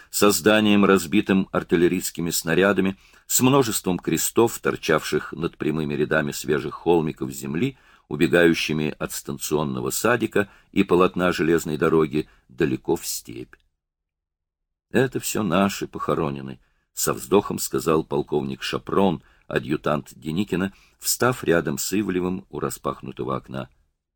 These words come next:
«Побоище здесь было Мамаева». В синем просторе небес плыли высокие легкие белые облака, пенилось марево над волнистой линией далекого горизонта,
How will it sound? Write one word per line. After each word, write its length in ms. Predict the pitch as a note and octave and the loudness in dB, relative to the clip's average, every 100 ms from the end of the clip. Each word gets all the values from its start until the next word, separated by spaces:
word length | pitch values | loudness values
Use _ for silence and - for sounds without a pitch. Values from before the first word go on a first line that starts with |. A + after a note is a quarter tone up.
| _ _ _ _ _ | _ _ _ _ _
«Побоище 880 | - C#2+ A#1+ G#2+ C#3 - - - F#2+ | 0 0 4 4 4 0 -6 -6 -6
здесь 340 | F#2+ F2 F2+ D2 | -2 0 0 2
было 320 | D#2+ E2+ D#2+ | 2 4 2
Мамаева». 1080 | D2 C2 D2+ B1 C#2 C#2+ B1+ A#1+ A#1 G#1+ A#1+ _ _ _ _ _ _ _ _ _ _ _ _ _ _ _ | -2 -2 -2 -2 -2 0 -2 -2 -4 -8 -12 _ _ _ _ _ _ _ _ _ _ _ _ _ _ _
В 80 | - | -4
синем 280 | A#2+ A2+ G#2 | 0 2 2
просторе 440 | G2 F#2+ G2+ F#2 | 0 2 2 2
небес 500 | F2+ E2+ F#2+ - - _ _ _ | 2 4 4 2 -10 _ _ _
плыли 260 | E2 G2 F#2 | 4 6 6
высокие 580 | D#2 - G2+ G2 E2+ | 4 4 4 4 2
легкие 520 | D#2+ D#2+ F2+ - D#2 C#2+ | 4 4 2 -2 -2 2
белые 340 | E2 D2+ D2 | 4 4 2
облака, 480 | B1+ C2 - C#2+ C2+ _ _ _ _ - | 0 -4 -4 -6 -6 _ _ _ _ 4
пенилось 480 | G2 G2 F2+ - | 6 6 4 0
марево 500 | D#2+ E2+ F2+ F2+ F2+ | 0 2 2 2 2
над 220 | - E2+ D2 | -2 -6 -2
волнистой 540 | D2+ D#2 D#2+ - D#2 | -2 -2 -6 -4 -2
линией 340 | D2+ D#2+ D#2 | -2 -4 -4
далекого 560 | D2 D2+ D2+ D#2+ C#2+ C#2 | -2 2 2 2 0 -4
горизонта, 600 | C2 C2+ D#2+ E2+ F#2+ - | -2 -4 -2 -4 -4 -8